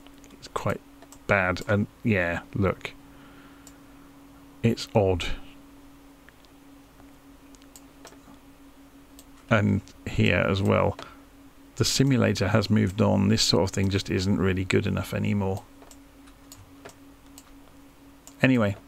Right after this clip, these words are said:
I'm gonna leave it there. And you can make up your own mind.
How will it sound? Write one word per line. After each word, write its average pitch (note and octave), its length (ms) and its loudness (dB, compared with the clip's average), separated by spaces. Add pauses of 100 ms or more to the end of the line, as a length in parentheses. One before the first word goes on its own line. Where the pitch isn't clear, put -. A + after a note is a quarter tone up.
I'm C3 140 2
gonna D#3+ 140 2
leave C3+ 180 2
it G#2+ 60 0
there. G2 240 0 (1600)
And A#2 260 4
you A2+ 80 2
can A#2 160 0
make A2 220 2
up - 100 0
your A2 160 2
own G#2 220 2
mind. F#2+ 320 0